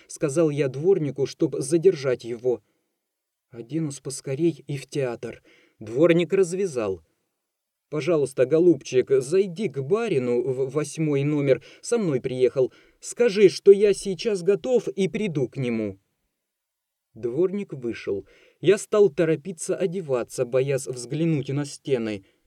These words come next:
«Что за вздор?» подумал я. «Чего я боюсь? Точно дитя. Привидений я не боюсь.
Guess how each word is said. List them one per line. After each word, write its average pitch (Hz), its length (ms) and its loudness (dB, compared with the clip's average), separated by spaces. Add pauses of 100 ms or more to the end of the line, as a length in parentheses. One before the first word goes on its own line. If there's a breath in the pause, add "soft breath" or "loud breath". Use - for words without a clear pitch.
(260)
«Что - 500 -14
за 147 200 -6
вздор?» 156 500 -8
подумал 117 460 -8
я. 113 260 -2 (360)
«Чего 143 440 0
я 196 160 0
боюсь? 202 440 -6 (380 soft breath)
Точно 175 440 -8
дитя. 160 640 -8 (920)
Привидений 135 800 -4
я 139 220 -6
не 131 140 -4
боюсь. 123 580 -8